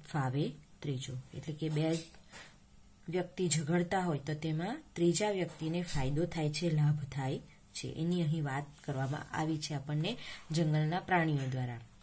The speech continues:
બરાબર છે? આપણે અહીં જોઈ શકીએ છીએ કે વાઘ અને ચિત્તો લડી રહ્યા છે અને અહીં જે શિયાળ જે છે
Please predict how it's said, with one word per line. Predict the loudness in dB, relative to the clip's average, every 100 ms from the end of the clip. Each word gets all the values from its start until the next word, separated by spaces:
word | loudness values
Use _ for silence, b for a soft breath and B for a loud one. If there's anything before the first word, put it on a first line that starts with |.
| -6
બરાબર | -4 -4
છે? | -4 -4
આપણે | -6 -4 0
અહીં | 0 0
જોઈ | 2 0
શકીએ | 0 -2 -2
છીએ | -2 -2
કે | -2
વાઘ | 2 2 2 0
અને | -2 -2
ચિત્તો | -6 -4 -2 -2 B B B -4 4
લડી | 6 8
રહ્યા | 6 4 4 2
છે | 0 -4 -8 B B B -4
અને | 0 2 0 -4 B B B -18 -20 -20 -20 4 8 8 6 -2 -10 -14 -12 -12 -10 -10 -12 -6
અહીં | -2 0 2
જે | 4
શિયાળ | 4 6 8 8 6
જે | 2 2
છે | -2